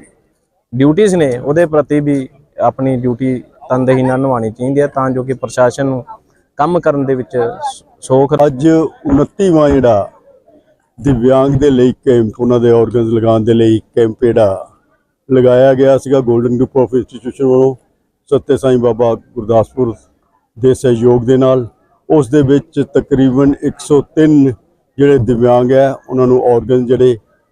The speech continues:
Speaker 2: ਦ-, ਦਿੱਤੇ ਗਏ ਨੇ, ਲਗਾਏ ਗਏ ਨੇ। ਇਹ ਬਾਬਾ ਦੀ ਕਿਰਪਾ ਹੈ, ਉਹਨਾਂ ਦੀ ਕਿਰਪਾ ਦੇ ਨਾਲ ਹੀ ਅੱਜ ਉਹਨਾਂ ਦਾ ਜਿਹੜਾ ਨੜਿਨਵੇਂ ਜਨਮੋਤਸਵ ਸੀ, ਉਸ ਦੇ ਉੱਤੇ ਜਿੱਥੇ ਅੱਜ ਉਹਨਾਂ ਦਾ ਜਨਮੋਤਸਵ ਮਨਾਇਆ ਜਾ ਰਿਹਾ, ਉਹਦੇ, ਉਹਦੇ ਨਾਲ ਹੀ ਜਿਸ ਤਰ੍ਹਾਂ ਬਾਬਾ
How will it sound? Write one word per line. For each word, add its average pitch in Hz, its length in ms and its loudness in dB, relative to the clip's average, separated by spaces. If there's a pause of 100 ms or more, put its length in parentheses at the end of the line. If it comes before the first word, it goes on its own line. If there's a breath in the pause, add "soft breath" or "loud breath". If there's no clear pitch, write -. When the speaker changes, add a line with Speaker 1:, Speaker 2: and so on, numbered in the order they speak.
(120)
Speaker 2:
ਦ-, 123 280 2
ਦਿੱਤੇ 123 360 0
ਗਏ 143 200 2
ਨੇ, 143 260 0 (440)
ਲਗਾਏ 123 380 2
ਗਏ 139 200 2
ਨੇ। 143 320 0 (360)
ਇਹ 143 460 4
ਬਾਬਾ 117 340 0
ਦੀ 127 120 -2
ਕਿਰਪਾ 131 380 -2
ਹੈ, 147 240 2 (440)
ਉਹਨਾਂ 143 220 2
ਦੀ 135 100 0
ਕਿਰਪਾ 143 320 -4
ਦੇ 135 140 0
ਨਾਲ 131 220 2
ਹੀ 135 120 0 (160)
ਅੱਜ 139 160 -2
ਉਹਨਾਂ 135 200 2
ਦਾ 123 140 2
ਜਿਹੜਾ 120 300 0 (340)
ਨੜਿਨਵੇਂ 143 400 2
ਜਨਮੋਤਸਵ 127 600 -2
ਸੀ, 117 280 -6 (360)
ਉਸ 151 140 2
ਦੇ 139 100 0
ਉੱਤੇ 123 580 0 (140)
ਜਿੱਥੇ 135 340 0
ਅੱਜ 127 140 -2
ਉਹਨਾਂ 127 160 2
ਦਾ 127 80 4
ਜਨਮੋਤਸਵ 131 480 -2
ਮਨਾਇਆ 131 300 2
ਜਾ 120 200 2
ਰਿਹਾ, 123 180 0 (360)
ਉਹਦੇ, 147 160 0
ਉਹਦੇ 135 260 2
ਨਾਲ 123 300 2
ਹੀ 123 80 0
ਜਿਸ 123 220 -2
ਤਰ੍ਹਾਂ 127 180 0
ਬਾਬਾ 113 460 0